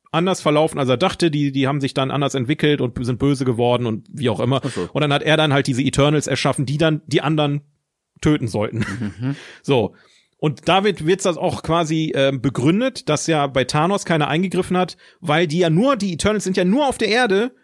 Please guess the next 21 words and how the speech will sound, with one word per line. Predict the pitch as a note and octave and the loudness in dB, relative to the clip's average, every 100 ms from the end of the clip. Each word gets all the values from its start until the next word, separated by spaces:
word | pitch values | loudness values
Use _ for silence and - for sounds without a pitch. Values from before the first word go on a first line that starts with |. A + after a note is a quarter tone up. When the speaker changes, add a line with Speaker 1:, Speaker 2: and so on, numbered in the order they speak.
| _ | _
Speaker 1:
um | - G#3 | -2 0
diese | G3 F3+ F#3+ | 0 0 2
bösen | F#3 C4+ A#3 E3+ D3 - | 2 2 2 0 0 -4
Viecher | - D#3+ C3+ D#3+ | -4 -2 0 0
da | D3+ E3+ C#4 - _ _ | 2 0 -2 -8 _ _
in, | - F#3 | -4 -2
in | F3+ | 0
Schach | - G3 | 0 -2
zu | - C3 | 0 -2
halten. | G#2 G2+ G2+ D#3+ _ _ _ _ _ _ - - - _ | 0 -4 -6 -10 _ _ _ _ _ _ -20 -20 -20 _
Und | D3 C3+ | -6 -2
die | C#3+ | 0
haben | F3 F#3 | 2 0
sie | F#3+ - | -2 -2
für | - E3+ | 0 2
Jahrtausende | D#3 D3+ D#3 F#3+ F#3+ F#3 | 2 2 2 2 2 0
quasi | D#3+ D#3+ D3+ | 0 0 0
ausgelöscht. | E3+ F#3 C#3+ G#2+ G2+ - - _ - | 0 0 0 -2 -4 -10 -18 _ -4
Speaker 2:
Und | C3 | 0
dass | D#3+ D3+ - | 0 0 -6
a-, | - | -6